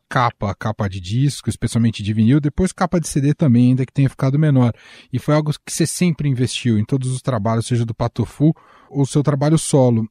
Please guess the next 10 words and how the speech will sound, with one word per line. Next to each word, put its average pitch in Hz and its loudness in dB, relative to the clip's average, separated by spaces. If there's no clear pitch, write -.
E 175 4
não 175 4
é 170 4
diferente 170 0
do 131 0
Será 135 -2
que - -4
você 123 -4
vai 123 -2
acreditar? 120 -4